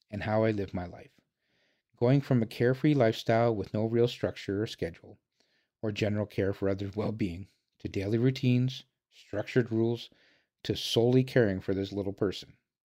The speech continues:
I have tried to be the best dad I know how to be and make my kids proud of me. But watching them grow up and become amazing adults has made me extremely proud.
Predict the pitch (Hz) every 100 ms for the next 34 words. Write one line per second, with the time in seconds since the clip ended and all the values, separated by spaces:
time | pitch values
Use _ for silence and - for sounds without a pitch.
0 | _ _ _ _ _ _ _ _ _ 131
1 | 156 139 - 117 120 113 113 113 110 107
2 | - 92 92 95 101 104 101 95 107 107
3 | - - _ _ _ _ _ 113 107 104
4 | 98 101 98 90 - 82 80 78 127 _
5 | _ _ _ _ _ _ _ 92 95 110
6 | - 120 117 120 110 95 98 _ _ _
7 | _ _ 104 110 120 113 110 107 110 123
8 | 123 101 92 - 92 110 107 95 98 104
9 | 76 - _ _ 95 - 87 82 90 -
10 | - -